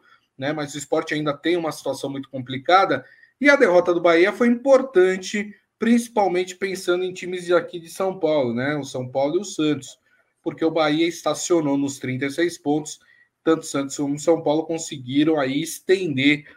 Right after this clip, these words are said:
a sua vantagem em relação ao Bahia. Mas tanto Santos como São Paulo têm jogos aí complicados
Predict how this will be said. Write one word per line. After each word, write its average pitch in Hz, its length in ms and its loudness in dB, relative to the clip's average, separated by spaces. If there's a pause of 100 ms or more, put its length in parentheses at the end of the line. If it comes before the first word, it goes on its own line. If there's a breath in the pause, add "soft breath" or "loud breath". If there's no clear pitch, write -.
(280 loud breath)
a 143 140 -4
sua 156 300 0
vantagem 143 800 0 (400 soft breath)
em 156 140 -2
relação 151 480 0
ao 147 160 0
Bahia. 139 400 2
Mas 240 500 2
tanto 220 400 6
Santos 156 400 -6
como 147 220 -4
São 185 180 -2
Paulo 165 320 -2 (460 soft breath)
têm 226 180 2
jogos 151 320 0
aí 160 180 2
complicados 143 920 0